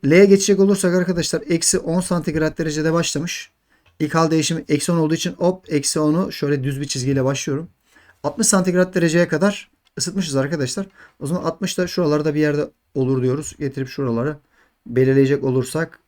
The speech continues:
şunu şu şekilde birleştirmemiz lazım. Sonra ise arkadaşlar yüze kadar çıkmış ve burası onun için de yirmi birinci santigrat derece, yirmi birinci dakika oluyor. Şurası da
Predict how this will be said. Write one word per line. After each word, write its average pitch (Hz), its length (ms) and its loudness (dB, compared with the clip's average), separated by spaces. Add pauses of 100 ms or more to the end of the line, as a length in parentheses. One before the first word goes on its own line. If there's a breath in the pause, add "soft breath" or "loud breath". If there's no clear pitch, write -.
şunu 139 280 -10
şu - 200 -16
şekilde 135 320 -8
birleştirmemiz 127 560 -2
lazım. 120 340 -6 (460 loud breath)
Sonra 208 240 0
ise 160 140 0
arkadaşlar 165 440 -2
yüze 143 240 0
kadar 131 280 -2
çıkmış 160 680 -4 (260)
ve 127 260 -4
burası 147 480 -2
onun 139 140 -2
için 131 300 -2
de 156 220 -2 (220 soft breath)
yirmi 131 240 2
birinci 131 200 0
santigrat 113 440 -4
derece, 120 360 -4
yirmi 139 300 0
birinci 127 420 -2
dakika 117 300 -8
oluyor. 147 320 -4 (320)
Şurası - 300 -8
da 180 160 -4